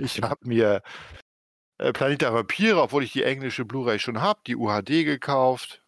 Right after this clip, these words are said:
weil die italienischen Ton mit drauf hat, und das Bild viel geiler sein soll. Da hab ich mir so einen neuen Western, Spirito, bla bla bla, der heute rausgekommen ist, bestellt.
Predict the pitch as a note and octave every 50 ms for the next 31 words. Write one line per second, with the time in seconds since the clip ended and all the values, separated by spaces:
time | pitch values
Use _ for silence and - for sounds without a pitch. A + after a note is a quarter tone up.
0 | _ _ _ - A2+ A2 G#2 A#2+ A#2 - A2 A2 A2+ A2+ A2 - - - - D3+
1 | E3 D#3+ C#3+ C3+ C3 - A#2 A#2 A2 A2+ A2 - A2 G2+ G2+ G2+ - - - _
2 | _ _ _ _ _ _ _ _ - A#2 G#2+ A2+ G2+ - - - B2+ C#3 B2+ -
3 | - B2+ A2 A#2+ A2 G#2+ G#2+ G#2 G2+ G2+ F#2+ G#2 G2 G2+ G2 F#2+ G2 G#2 F#2+ F#2+
4 | F#2+ - - F#2 G#2 G2 G2+ G2 - G#2+ A2 G#2+ G#2 G#2 G2+ F#2 F2 C3 D3 D#3+
5 | - - - C3 A#2 A2 G#2+ - - - - A#2+ B2+ B2+ B2 A2+ - - A2+ G2
6 | - - A2 G2+ G2+ G2+ G2 F#2 F#2+ A#2 C#3+ D#3+ D#3+ B2+ C3 A#2 A2 C3 C3 -
7 | C3 A2+ A#2 A#2+ A#2 - - A#2+ - - A#2 A2+ A2 A2+ A2 - - A#2 G#2 -
8 | - - G#2+ G#2 G#2+ G#2+ G#2+ -